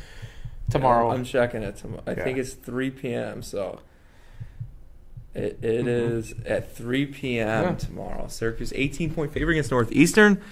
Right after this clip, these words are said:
Speaker 2: Uh, it sucks for these people who work till, like, the normal till five, the nine to five or
Speaker 1: Mm-hmm.
Speaker 2: eight to five, whatever you do.
Speaker 1: Like me.
Speaker 2: You're gonna miss the whole game. So, uh, hopefully it's nothing too, uh,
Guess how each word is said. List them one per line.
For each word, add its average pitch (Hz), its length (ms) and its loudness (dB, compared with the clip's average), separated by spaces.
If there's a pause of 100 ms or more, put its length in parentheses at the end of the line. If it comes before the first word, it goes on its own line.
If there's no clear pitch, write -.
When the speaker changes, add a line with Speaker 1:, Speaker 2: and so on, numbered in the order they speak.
(380)
Speaker 2:
Uh, 110 340 6
it 110 160 2
sucks 165 320 6
for - 380 -8
these 113 140 -4
people 120 200 -2
who 113 100 -2
work 117 260 0
till, 110 160 0
like, 110 240 0
the 107 80 -4
normal 107 380 0
till 104 140 -6
five, 131 560 2
the - 120 0
nine 113 220 0
to 110 40 -2
five 165 380 0
or 120 100 -2
Speaker 1:
Mm-hmm. 131 200 -4
Speaker 2:
eight 123 120 -4
to 175 60 -2
five, 196 300 2
whatever 123 200 0
you 147 60 0
do. 190 280 2 (200)
Speaker 1:
Like 120 180 -4
me. 120 160 -4 (280)
Speaker 2:
You're 185 360 2
gonna 117 200 4
miss 135 180 0
the 135 100 2
whole 143 140 2
game. 202 420 2
So, 117 400 4
uh, 113 520 4 (420)
hopefully 160 540 2 (600)
it's - 160 -6
nothing 120 360 2
too, 127 260 2
uh, 110 280 2